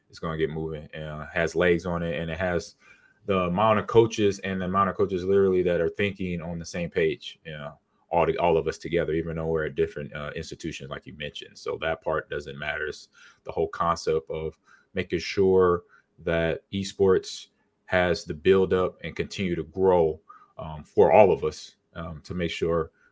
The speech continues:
we can have these competitions, 'cause we're planning lands, we're planning things that we wanna compete together in, um, and bring more student body in from the high school level, and, uh, let them understand that, like, it's not just, you know, something where you just come and play games, but you get to learn a whole lot,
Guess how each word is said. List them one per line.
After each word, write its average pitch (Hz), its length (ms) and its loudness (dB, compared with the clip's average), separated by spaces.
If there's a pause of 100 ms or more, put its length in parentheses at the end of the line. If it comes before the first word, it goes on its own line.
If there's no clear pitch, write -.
we 104 100 0
can 98 100 4
have 104 160 8
these 98 140 -2
competitions, - 720 -4
'cause 80 160 -8
we're 90 160 -2
planning 98 460 -4
lands, 92 400 -2
we're 80 80 -8
planning 95 340 -6
things 95 260 -6
that 82 140 -4
we 87 100 -6
wanna 90 200 -8
compete - 320 -16
together 85 560 0
in, 78 180 -10 (460)
um, 78 300 -10
and 80 180 -8
bring 87 260 -2
more 87 260 -2
student 85 280 -4
body 87 360 4
in 87 120 -4
from 82 220 -10
the 82 100 -6
high 87 120 2
school 85 220 -4
level, 85 420 -2 (440)
and, 82 300 -8
uh, 80 220 -10 (300)
let 87 200 -4
them 87 220 0
understand 85 420 -2
that, 82 80 0
like, 90 240 0
it's 87 160 -6
not 90 160 -4
just, - 380 -6
you 85 80 -14
know, 87 180 -18 (260)
something 92 280 0
where 85 100 2
you 85 100 -2
just 82 200 -6
come 90 180 0
and - 80 -6
play 85 140 2
games, 98 240 0
but - 120 -10
you 87 80 -10
get 87 120 0
to 82 100 -4
learn 87 240 0
a 78 60 -6
whole 85 240 2
lot, 85 340 4